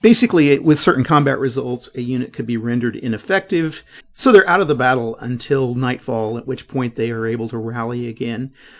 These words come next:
I think it adds a lot to the simulation of the game and improves it on that front. However, again, I think this is a light game,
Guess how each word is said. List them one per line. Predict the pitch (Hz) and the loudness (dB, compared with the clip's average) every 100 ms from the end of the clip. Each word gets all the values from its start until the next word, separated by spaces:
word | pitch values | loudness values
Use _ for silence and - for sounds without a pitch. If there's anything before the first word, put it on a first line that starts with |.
| _ _ _ _ | _ _ _ _
I | 165 196 220 220 202 | 0 4 6 4 2
think | - 214 208 | 0 0 0
it | 170 | -2
adds | 160 170 147 | 0 -2 -2
a | 143 | -6
lot | 127 147 - | -4 -6 -6
to | 156 | -8
the | 117 | -8
simulation | - 127 107 131 214 - | -4 -4 -2 -4 -4 -4
of | 160 | -4
the | |
game | 143 147 139 | -2 0 0
and | 123 | 0
improves | 113 - 151 123 | -2 -2 -2 0
it | 135 | -2
on | 110 117 | -2 -4
that | 151 - | -6 -6
front. | 165 156 147 135 | -4 -2 -4 -8
However, | 117 135 131 127 131 | -6 0 0 0 -2
again, | 120 113 143 117 | -2 -2 -2 -2
I | 113 | -4
think | 147 139 | -6 -6
this | 131 | -6
is | 127 | -6
a | 117 | -6
light | 113 113 143 - | -6 -4 -4 -4
game, | 139 127 127 123 | -4 -2 -2 -2